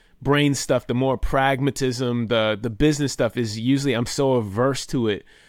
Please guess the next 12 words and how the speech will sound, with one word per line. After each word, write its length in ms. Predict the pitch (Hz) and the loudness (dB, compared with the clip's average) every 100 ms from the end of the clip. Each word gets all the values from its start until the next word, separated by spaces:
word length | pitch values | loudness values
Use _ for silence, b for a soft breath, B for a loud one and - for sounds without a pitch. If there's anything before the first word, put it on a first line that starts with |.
| b | b
But 400 | 113 139 123 - _ 123 | 2 2 2 -4 _ 0
I 180 | 135 | 2
love 320 | 143 151 156 143 | 4 4 4 2
the 100 | 135 | -2
fact 340 | 151 135 - | 0 0 0
that 280 | 139 117 - - | 2 2 0 -4
you 160 | 120 | -2
said 260 | 131 143 113 | 0 -2 0
you're 140 | 123 | -2
curious, 680 | 107 - 165 143 113 110 - - | -2 -2 2 2 2 -2 -6 -6
and 100 | 120 | 2
which 240 | 131 - | 2 0